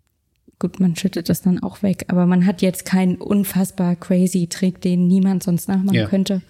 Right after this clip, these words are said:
Speaker 2: Ja.
Speaker 1: Ja, und dann etwas, was ich nur gelesen habe, was ich aber nie probiert habe.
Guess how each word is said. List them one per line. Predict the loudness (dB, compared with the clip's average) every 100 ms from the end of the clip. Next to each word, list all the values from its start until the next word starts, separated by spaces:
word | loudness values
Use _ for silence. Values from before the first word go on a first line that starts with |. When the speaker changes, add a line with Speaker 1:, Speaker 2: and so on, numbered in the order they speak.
| _
Speaker 2:
Ja. | -4 -4 -8 _ _ _ -2
Speaker 1:
Ja, | 0 0
und | 0 0 0
dann | 2 2 2 -2 -12 -10
etwas, | -8 -2 -2 0
was | -2
ich | -2 -2
nur | 0
gelesen | 0 0 0 0 0
habe, | -2 0 -2 -2
was | -4 -6
ich | -6
aber | -2 2
nie | 2 2 2 0
probiert | -4 -2 -2 -2 -2
habe. | -4